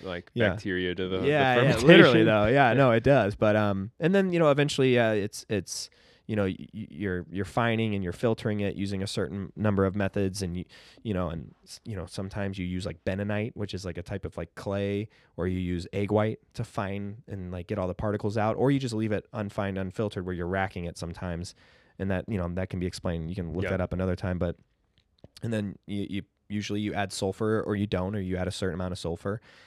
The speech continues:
Speaker 2: and that's to preserve the wine in its process. And,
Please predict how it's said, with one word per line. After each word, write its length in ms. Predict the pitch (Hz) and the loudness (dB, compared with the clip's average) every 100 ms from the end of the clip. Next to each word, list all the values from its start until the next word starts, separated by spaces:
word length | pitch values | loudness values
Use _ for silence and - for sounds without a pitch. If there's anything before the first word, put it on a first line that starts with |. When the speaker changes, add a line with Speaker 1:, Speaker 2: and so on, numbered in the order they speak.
| _ _ | _ _
Speaker 2:
and 160 | 104 95 | -6 -4
that's 180 | 92 - | -4 -6
to 120 | - | -6
preserve 380 | - 101 87 85 | -4 -4 -4 -4
the 80 | 85 | -4
wine 240 | 87 87 | -4 -4
in 120 | 87 | -4
its 100 | 90 | -6
process. 720 | - 85 85 87 87 - - - | -2 -2 -2 -2 -2 -6 -12 -8
And, 520 | 98 87 90 87 92 | -6 -4 -4 -6 -10